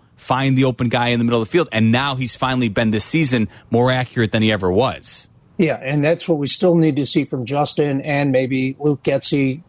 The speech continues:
Speaker 2: you know, make it, drawing that out of him, because we've seen him rush through his progression. We've seen him, you know, decide to run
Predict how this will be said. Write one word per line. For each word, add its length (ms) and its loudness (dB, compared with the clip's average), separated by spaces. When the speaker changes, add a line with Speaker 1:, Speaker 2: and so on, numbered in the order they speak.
Speaker 2:
you 80 0
know, 380 0
make 280 0
it, 640 -6
drawing 360 2
that 160 -2
out 200 -2
of 100 -2
him, 120 -6
because 460 -6
we've 220 2
seen 300 0
him 260 0
rush 320 -2
through 220 2
his 220 0
progression. 840 -2
We've 200 2
seen 280 0
him, 360 0
you 80 -4
know, 160 0
decide 460 -2
to 80 0
run 400 0